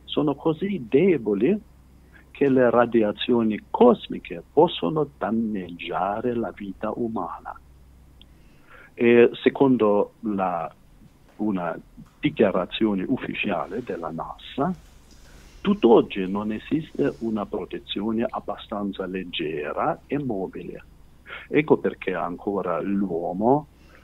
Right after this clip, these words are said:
non può superare questa altitudine <laughs> e tanto più che visitare la Luna. Nel, eh, <clears throat> millenovecentosessantanove,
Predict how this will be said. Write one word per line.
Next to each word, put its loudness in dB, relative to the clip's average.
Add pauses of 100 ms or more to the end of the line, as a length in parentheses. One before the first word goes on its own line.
(360)
non 2
può 6
superare -2
questa -8
altitudine -2 (520)
<laughs> -
e -2
tanto -4
più 0 (260)
che 2
visitare -2
la -10
Luna. -6 (800)
Nel, 6 (100)
eh, 6
<clears throat> -20
millenovecentosessantanove, 0